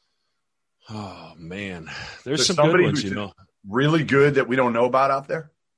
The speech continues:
Speaker 1: Dan Marley's a great player, and he, you know, he's not, uh,
Speaker 2: No
Speaker 1: he's not in
Speaker 2: surprise.
Speaker 1: college basketball
Speaker 2: Yeah.
Speaker 1: now, but he was for a long time. But he, you know, he's a scratch golfer. Uh, Steve Alford's a good player.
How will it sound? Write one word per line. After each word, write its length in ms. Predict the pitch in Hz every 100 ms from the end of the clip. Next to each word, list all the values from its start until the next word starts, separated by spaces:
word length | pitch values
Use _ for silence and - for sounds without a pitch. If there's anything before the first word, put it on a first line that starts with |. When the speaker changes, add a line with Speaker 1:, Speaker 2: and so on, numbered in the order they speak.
| _ _ _ 123
Speaker 1:
Dan 240 | 160 147
Marley's 340 | 143 123 95
a 20 | 87
great 320 | 117 104 -
player, 340 | 78 80 90 -
and 160 | 92
he, 140 | 92 95
you 100 | 95
know, 100 | 92
he's 240 | 98 85
not, 240 | 98 92 - 104
uh, 280 | 90 87 90
Speaker 2:
No 80 |
Speaker 1:
he's 140 | 123 98
not 60 |
in 40 | 98
Speaker 2:
surprise. 140 | 92
Speaker 1:
college 280 | 98 92 80
basketball 600 | 95 101 - 101 98 95
Speaker 2:
Yeah. 220 | 87 98 80 113
Speaker 1:
now, 260 | 110 92
but 140 | 87 90
he 120 | 92
was 260 | 101 110
for 160 | - 92
a 60 | 87
long 220 | 85 85
time. 280 | - 92 98
But 120 | 98
he, 280 | 135 135 -
you 80 | 143
know, 80 | 120
he's 260 | 143 139
a 20 |
scratch 420 | 127 - 117 110 -
golfer. 520 | 110 110 113 107 101 - - _ -
Uh, 180 | 98 95
Steve 300 | - 123 113
Alford's 340 | 110 113 104
a 60 | 98
good 200 | 107 101
player. 460 | 107 98 101 98